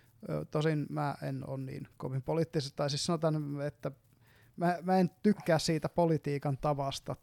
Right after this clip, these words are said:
tavallaan. Sit kun siinä yhtään mennään siihen, että jaetaan jotain vastuupaikkoja ja, ja se selkään puukotuksen määrä ja mut mikä siihen liittyy, niin se sit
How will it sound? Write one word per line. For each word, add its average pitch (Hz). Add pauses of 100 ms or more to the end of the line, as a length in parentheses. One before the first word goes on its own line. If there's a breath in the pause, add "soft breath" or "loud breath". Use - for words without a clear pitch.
(120)
tavallaan. 139 (1400 soft breath)
Sit 170
kun 165
siinä 160
yhtään 156
mennään 143
siihen, 139
että 139
jaetaan 135
jotain 139
vastuupaikkoja -
ja, 76 (200)
ja 143 (180)
se 147
selkään -
puukotuksen -
määrä -
ja -
mut 156
mikä -
siihen 131
liittyy, -
niin 135
se 135
sit -